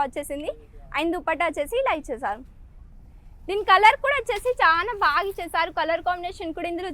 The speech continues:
చాలా బాగుంది. ఇది వచ్చేసి ప్రింటెడ్ కుర్తీ అండి, ఎంత సూపర్ గా ఉందో మీరే చూడండి. చాలా సూపర్ గా వచ్చేసింది. And ఇటువైపు రండి, ఇటువైపున వచ్చేసి మీకు కూడా చూపిస్తాను. ఇందులో వచ్చేసి ఇగో ఇలాంటి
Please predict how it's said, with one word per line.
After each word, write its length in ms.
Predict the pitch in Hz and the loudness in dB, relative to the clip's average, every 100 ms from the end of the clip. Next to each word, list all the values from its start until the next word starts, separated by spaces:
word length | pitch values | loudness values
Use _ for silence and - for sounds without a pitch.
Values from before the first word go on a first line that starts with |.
| 415 | 0
చాలా 240 | 294 302 330 | 2 0 -2
బాగుంది. 260 | 302 302 330 | 0 0 -2
ఇది 80 | 427 | -4
వచ్చేసి 280 | 285 330 370 - - | -4 -2 -2 -2 -4
ప్రింటెడ్ 440 | 320 302 339 339 302 | -4 -2 0 0 -2
కుర్తీ 260 | 294 262 277 | -8 -8 -12
అండి, 200 | 247 226 190 - - - - - 311 | -10 -12 -16 -20 -20 -20 -20 -8 -2
ఎంత 120 | 339 294 | 0 0
సూపర్ 400 | 330 294 - 370 330 | -2 -2 2 4 4
గా 60 | 349 | 2
ఉందో 140 | 330 403 | 2 -2
మీరే 240 | 349 311 302 - | -2 0 -2 -4
చూడండి. 400 | 277 233 214 240 - - - - - - - - - - - - | -8 -8 -10 -16 -18 -18 -16 -16 -18 -20 -20 -20 -20 -20 -16 4
చాలా 200 | 392 480 - | 4 4 -2
సూపర్ 340 | 392 339 415 427 | 0 6 8 8
గా 40 | 415 | 6
వచ్చేసింది. 420 | 392 440 392 539 554 | 4 -4 -2 0 0
And 160 | 466 320 | 0 -2
ఇటువైపు 340 | 403 381 381 370 | 4 4 4 2
రండి, 180 | 359 440 | 0 -2
ఇటువైపున 360 | 381 320 294 349 | 0 0 0 -4
వచ్చేసి 320 | 330 330 339 427 415 | -4 -6 -4 -4 -4
మీకు 180 | 359 330 311 | -6 -8 -4
కూడా 140 | 320 339 | -4 -4
చూపిస్తాను. 480 | 320 320 359 311 415 659 - - - - - - - - - - - 320 | -8 -6 -4 -2 -4 -8 -14 -16 -16 -14 -16 -16 -18 -16 -16 -14 -8 -4
ఇందులో 180 | 339 359 | -2 -2
వచ్చేసి 280 | 370 370 427 | -4 -6 -4
ఇగో 120 | 381 330 | -4 -2
ఇలాంటి 320 | 320 311 | -2 -2